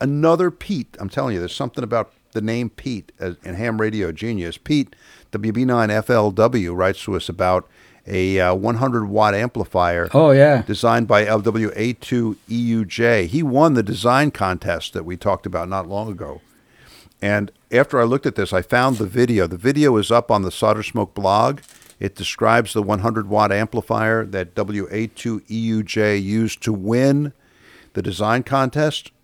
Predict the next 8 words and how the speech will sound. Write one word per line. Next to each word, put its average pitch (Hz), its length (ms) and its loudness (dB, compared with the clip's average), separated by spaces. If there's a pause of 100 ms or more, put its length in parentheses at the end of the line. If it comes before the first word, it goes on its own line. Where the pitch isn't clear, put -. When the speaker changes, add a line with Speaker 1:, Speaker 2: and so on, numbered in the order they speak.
Speaker 1:
using 120 440 -2
this 113 120 -2
particular 117 600 -2
new, 107 440 0 (440)
uh, 95 340 2
Speaker 2:
N 165 100 8
X 131 200 4
P, 175 380 6